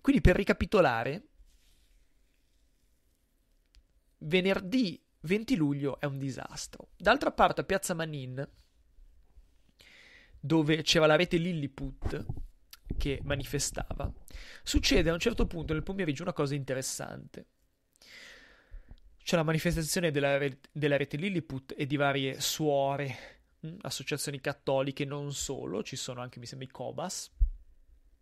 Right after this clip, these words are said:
Comunque una situazione, ci sono i video, eh, ripeto, io tutto quello che dico ci sono i video, quindi poi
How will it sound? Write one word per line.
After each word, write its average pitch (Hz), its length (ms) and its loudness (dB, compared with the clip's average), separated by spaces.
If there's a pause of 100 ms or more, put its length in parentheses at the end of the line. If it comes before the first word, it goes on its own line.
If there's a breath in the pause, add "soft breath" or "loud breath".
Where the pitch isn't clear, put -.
(520)
Comunque 131 300 -8
una 127 80 -10
situazione, - 460 -8
ci - 100 -12
sono 123 160 -10
i 127 40 -12
video, 123 340 -4
eh, 131 60 -4
ripeto, 131 280 -8
io 143 140 -4
tutto 147 260 -4
quello 165 160 2
che 156 100 -4
dico 175 200 -2
ci - 100 -8
sono 135 140 -8
i 135 40 -4
video, 123 220 -6
quindi 120 220 -8
poi 123 240 -6